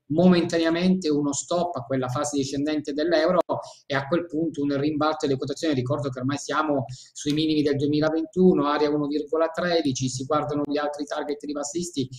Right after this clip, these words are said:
li, li dicevamo ieri con Eugenio, se si, se dovesse continuare con questa velocità li raggiungerebbe vo-, molto velocemente quel target di area uno virgola undici ottanta, uno virgola dodici.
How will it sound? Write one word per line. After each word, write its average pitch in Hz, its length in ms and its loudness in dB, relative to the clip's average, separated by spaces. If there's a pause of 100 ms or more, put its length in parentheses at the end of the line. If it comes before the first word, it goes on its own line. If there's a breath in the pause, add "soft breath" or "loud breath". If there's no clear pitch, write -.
(180 loud breath)
li, 139 180 0
li 143 100 2
dicevamo 147 360 0
ieri 143 240 0
con 143 140 -4
Eugenio, 139 600 0 (180 loud breath)
se - 220 2
si, - 260 -2
se 165 320 0
dovesse 165 400 2
continuare 160 540 2
con 151 140 -4
questa 160 260 -2
velocità 156 580 2 (300 loud breath)
li 143 100 0
raggiungerebbe 143 540 2
vo-, 139 180 -2
molto 156 280 -2
velocemente 147 680 -2
quel 135 200 -2
target 143 540 -2
di 135 120 0
area 147 260 2
uno 143 200 0
virgola 143 320 -6
undici 139 280 -6
ottanta, 143 360 -8
uno 139 100 -6
virgola 135 320 -6
dodici. 127 460 -4